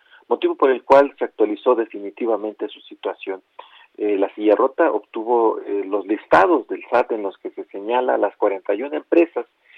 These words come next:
en de recibir comprobantes sin contar con activos, personal, infraestructura o capacidad material para realizar los servicios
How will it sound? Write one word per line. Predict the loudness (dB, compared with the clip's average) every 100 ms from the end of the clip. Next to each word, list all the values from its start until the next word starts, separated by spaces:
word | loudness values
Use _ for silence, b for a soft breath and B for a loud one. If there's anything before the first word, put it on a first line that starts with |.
| B -6
en | -2
de | 2
recibir | 2 0 -2 -2 0
comprobantes | -2 0 2 2 0 -8 -8
sin | -12 -8
contar | -8 0 0 0
con | -2 -4
activos, | -6 _ -14 -10 -10 -12 -2
personal, | -2 -2 -4 0 0 0 -10 b b b
infraestructura | -12 -6 -8 -8 -20 _ -2 2 2 2 -2
o | -6 -2
capacidad | -4 -4 -2 0 0
material | -2 -2 2 2
para | 2 0 0
realizar | -2 -4 0 0
los | 0
servicios | -4 -6 -6 -10 -12 -14